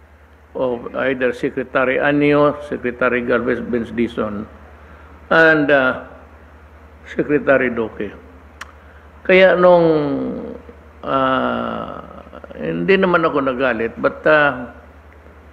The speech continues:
I, I was, uh, complaining about the disrespect of, uh, officials of a separate, uh, Congress na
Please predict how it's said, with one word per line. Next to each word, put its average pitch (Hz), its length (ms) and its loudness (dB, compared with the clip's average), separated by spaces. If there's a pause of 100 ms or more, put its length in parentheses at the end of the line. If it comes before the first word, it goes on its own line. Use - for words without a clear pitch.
(180)
I, 156 320 4
I 165 80 6
was, 156 200 4 (280)
uh, 120 560 -2 (1700)
complaining 143 720 2
about 127 420 0
the 113 400 -4 (140)
disrespect 127 880 -2
of, 117 380 -4
uh, 104 320 -2 (1300)
officials 127 680 -2
of 117 140 -4
a 113 80 -8
separate, 117 720 -4
uh, 101 340 -6 (480)
Congress 110 480 0 (1200)
na 147 400 4